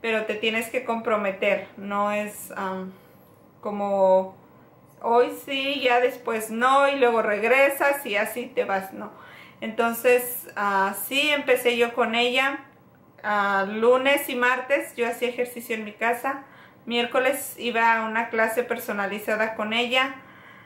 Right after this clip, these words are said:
Este, más adelante les voy a hablar de,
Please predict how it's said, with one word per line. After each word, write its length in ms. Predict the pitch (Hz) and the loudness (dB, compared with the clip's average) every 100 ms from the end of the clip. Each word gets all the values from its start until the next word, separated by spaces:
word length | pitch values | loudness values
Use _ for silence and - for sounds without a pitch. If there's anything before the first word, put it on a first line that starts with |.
| - - - - | -20 -20 -20 -14
Este, 1120 | 226 226 220 - - 208 202 202 196 196 202 - - - - - - | -6 -6 -6 -12 -6 -4 -2 -2 -2 -2 -4 -10 -18 -20 -20 -18 -4
más 220 | 240 247 | -2 2
adelante 640 | 269 262 247 240 247 262 | 2 4 2 -2 -4 0
les 140 | 247 | 0
voy 140 | 220 226 | 0 0
a 80 | 226 | 0
hablar 300 | 247 240 | -2 -6
de, 140 | - | -8